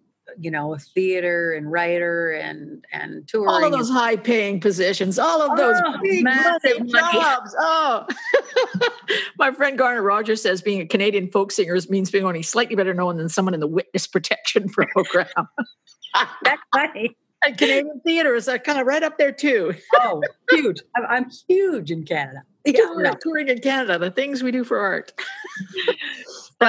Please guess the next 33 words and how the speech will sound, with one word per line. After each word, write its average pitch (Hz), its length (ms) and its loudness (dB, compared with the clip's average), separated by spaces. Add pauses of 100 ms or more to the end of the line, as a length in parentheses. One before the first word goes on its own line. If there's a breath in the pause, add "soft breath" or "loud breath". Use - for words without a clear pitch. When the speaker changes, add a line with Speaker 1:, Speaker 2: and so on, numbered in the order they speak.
Speaker 2:
But 202 120 -2
Speaker 1:
no. 180 100 -2
Speaker 2:
television 339 640 0
is 226 260 -2
different. - 540 -6 (320)
Speaker 1:
Yeah. 170 280 -2 (580)
Yeah, 294 340 -2 (200)
but 285 220 2
if 277 140 -4
you 269 80 0
haven't 294 260 -2
seen 302 440 -2
A 262 100 -2
P 277 160 -2
T 269 160 -4
N, 247 360 -2 (600)
you 214 140 -4
know, 214 120 -2
a 214 60 -2
lot 220 180 0
of 254 60 -4
people 233 220 -8
still 214 240 -4
don't 208 160 -4
know 208 100 -2
who 202 140 -6
I 196 100 -2
am 185 240 -2
unless 170 320 -6 (320)
Blackstone 180 480 -2
broke 170 320 -4
through. 156 240 -2
So 160 320 -4